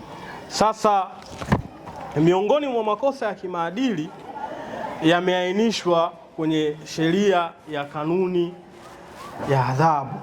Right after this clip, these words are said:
ya Tanzania, sura namba kumi na sita. Hii sheria imeainisha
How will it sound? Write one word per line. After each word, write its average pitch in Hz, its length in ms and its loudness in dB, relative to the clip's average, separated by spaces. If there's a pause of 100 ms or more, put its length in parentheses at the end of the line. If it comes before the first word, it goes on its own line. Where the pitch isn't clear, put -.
(520)
ya 131 80 0
Tanzania, 123 640 0 (1120)
sura 160 300 4
namba 131 220 2
kumi 127 180 -2
na 123 120 0
sita. - 340 -4 (680)
Hii 240 140 6
sheria 247 380 4
imeainisha 214 760 -2